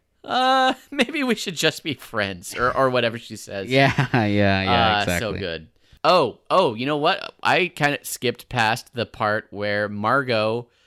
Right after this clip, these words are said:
Speaker 1: goes to Johnny's house and just finds another girl there.
Speaker 2: Well, this is after they made out in the limo.
Speaker 1: Yeah.
Speaker 2: I mean, this is,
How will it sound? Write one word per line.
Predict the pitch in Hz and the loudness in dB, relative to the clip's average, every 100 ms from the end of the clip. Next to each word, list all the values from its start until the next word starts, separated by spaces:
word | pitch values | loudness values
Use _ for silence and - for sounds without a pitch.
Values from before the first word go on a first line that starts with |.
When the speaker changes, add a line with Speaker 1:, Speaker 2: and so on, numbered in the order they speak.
| _ _ _ _ | _ _ _ _
Speaker 1:
goes | 127 120 127 | 0 0 0
to | 131 | -6
Johnny's | 123 127 123 117 | -2 -2 -2 -6
house | 107 127 117 117 | -2 0 0 -2
and | - 113 110 | -4 -4 -4
just | 117 - _ | -6 -10 _
finds | - - 107 117 127 120 | -12 -2 0 0 -2 -6
another | 113 117 117 120 | -4 -4 -4 -4
girl | 110 123 139 120 | -4 -4 -2 -2
there. | 90 85 82 82 - | -4 -8 -8 -12 -4
Speaker 2:
Well, | 131 | 0
this | 143 202 | 0 4
is | 233 131 | 4 4
after | 120 127 - 127 | 4 2 2 4
they | 120 110 | 6 4
made | 107 107 104 | 2 0 2
out | 104 104 104 | 2 2 2
in | 101 | -4
the | 95 | -6
limo. | 92 147 101 92 104 131 - - | -2 -2 0 0 -2 -6 -14 -14
Speaker 1:
Yeah. | 120 123 | -2 0
Speaker 2:
I | 113 | 2
mean, | 113 110 101 98 | 2 2 -2 -6
this | - 113 - | -2 0 2
is, | 113 107 - | 0 0 -6